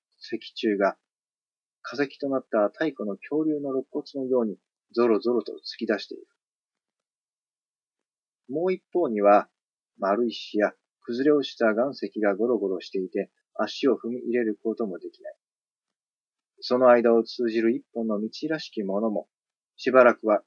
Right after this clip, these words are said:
ひどく細くて、三人が一列になってかろうじて通れるくらい。しかも、ひどい凸凹道で、よほど巧みな乗り手でもなければ、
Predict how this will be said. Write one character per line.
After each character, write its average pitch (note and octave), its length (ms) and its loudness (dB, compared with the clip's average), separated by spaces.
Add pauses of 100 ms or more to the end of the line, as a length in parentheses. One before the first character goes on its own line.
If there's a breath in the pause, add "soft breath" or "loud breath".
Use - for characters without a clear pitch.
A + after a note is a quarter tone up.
ひ - 120 -20
ど E3+ 120 2
く - 140 -10 (100)
細 - 200 -6
く - 100 -20
て、 G#2 200 0
三 A#2+ 240 -4
人 A#2+ 160 -4
が G#2+ 160 2
一 A#2+ 300 -4
列 D#3 160 -6
に A#2+ 180 -6
な A#2 100 0
っ - 60 -6
て G#2+ 120 -4
か - 140 -6
ろ C#3+ 140 -2
う C#3 80 -6
じ - 60 -16
て G2+ 100 -6
通 - 120 -10 (140)
れ A#2 80 4
る A2 100 0
く - 160 -20
ら - 80 -4
い。 - 60 -16 (1160)
し - 140 -12
か B2+ 120 4
も、 G#2+ 240 0 (180)
ひ - 160 -8
ど E3+ 140 6
い G2 80 -4
凸 F#2+ 140 -8
凹 G#2+ 340 -2
道 G2 120 -6 (140)
で、 F#2+ 180 -6 (560)
よ B2 120 -2
ほ E3+ 160 -2
ど E3+ 160 0
巧 D3+ 320 -10
み D3+ 140 -6
な C#3+ 120 -2
乗 C3+ 140 -4
り C3+ 80 -8
手 C#3 140 -8
で C3+ 120 -4
も G#2 160 -4
な A2 140 -2
け G#2+ 120 -6
れ F#2 120 -4
ば、 D#2+ 240 -4